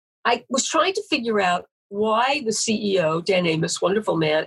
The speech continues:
actually called our agency to even pitch it, right? At the time, our agency was very small. We were in New York.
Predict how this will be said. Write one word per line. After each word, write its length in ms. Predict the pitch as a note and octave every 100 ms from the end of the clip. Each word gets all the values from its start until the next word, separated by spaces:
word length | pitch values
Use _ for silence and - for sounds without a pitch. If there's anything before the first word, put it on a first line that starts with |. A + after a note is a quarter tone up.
| -
actually 440 | G#3+ - B3+ A3
called 480 | F#3+ - A3 A3 A3
our 160 | - F3+
agency 420 | F3 F#3 F#3 E3+
to 180 | - G#3
even 180 | F3 E3
pitch 260 | G3 -
it, 140 | - - -
right? 260 | D#3+ - - - G#3
At 100 | G3+
the 80 | G3
time, 340 | - B3+ A#3+
our 80 | -
agency 380 | G3+ G#3+ G3+ F#3
was 160 | D#3+
very 240 | E3+ F#3 G3+
small. 480 | - F3 F3 E3+
We 120 | D3+ D3
were 80 | F3+
in 60 |
New 120 | F#3+
York. 420 | F3 D#3 D#3+ E3